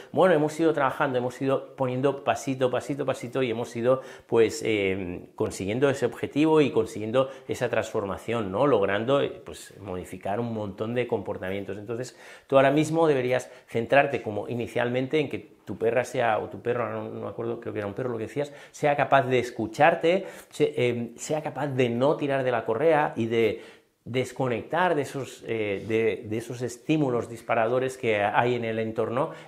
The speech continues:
y estar conectado a ti. Entonces, en ese momento vas a empezar a poder entrar, acercarte, salir, hasta llegar a, probablemente a un proceso como el que hemos visto. Así que ahora yo cent-,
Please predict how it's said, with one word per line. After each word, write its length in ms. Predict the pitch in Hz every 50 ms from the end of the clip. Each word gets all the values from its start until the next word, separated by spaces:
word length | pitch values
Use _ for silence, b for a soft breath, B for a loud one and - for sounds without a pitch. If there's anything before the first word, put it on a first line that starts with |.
| B
y 320 | - 123 120 120 113 98 104
estar 300 | 104 - - 113 110 -
conectado 420 | 123 117 117 113 - 117 107 107
a 140 | 98 90 -
ti. 180 | 113 117 113
Entonces, 300 | 110 98 - 113 117 120
en 60 | 120 117
ese 100 | 113 123
momento 380 | 117 117 117 113 - 147 143 B B B B B
vas 200 | - 98 104 -
a 40 | 131
empezar 340 | 113 110 127 - - 113 113
a 80 | 110
poder 240 | - 107 104 107 104
entrar, 340 | 104 98 95 - 117 127 123
acercarte, 520 | 113 - - 92 - - 110 113 - 107 98
salir, 380 | - - 101 113 123 127 120
hasta 280 | - - - - - 104
llegar 300 | 95 90 85 101 101 107
a, 220 | 113 110 104 - - - - _ _ _ -
probablemente 600 | 101 98 98 98 98 101 104 104 101 98 - 117
a 60 | 117
un 100 | 101 95
proceso 540 | - 92 92 - - 113 - - 117 120 B B B B B
como 260 | - 113 110 104 101 98
el 100 | 95 95
que 120 | - 98
hemos 260 | 98 101 101 98 -
visto. 400 | 82 92 92 - - - 85 - -
Así 220 | 101 - - 101
que 120 | - 123
ahora 300 | 123 123 135 139 139 B B B B B B _ _ -
yo 260 | 131 120 135 143 156 151 156 - - - - - - -
cent-, 260 | - 127 120 117 -